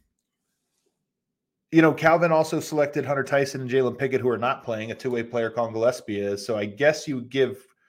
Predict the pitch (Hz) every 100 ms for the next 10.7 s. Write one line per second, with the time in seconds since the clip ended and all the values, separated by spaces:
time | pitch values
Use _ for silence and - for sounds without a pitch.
0 | _ _ _ - 123 120 - - 131 151
1 | 160 160 151 139 135 127 131 - _ 143
2 | 143 147 135 139 135 - 127 131 117 127
3 | 123 127 120 120 107 110 123 120 110 120
4 | 117 113 110 113 113 107 104 107 101 98
5 | - 110 113 131 127 - 107 - 123 120
6 | 120 113 104 113 113 113 107 _ _ _
7 | _ _ _ 117 143 185 - 120 117 127
8 | - 120 117 117 113 113 123 120 120 113
9 | - 113 117 120 - 131 120 110 107 -
10 | - 110 104 - _ -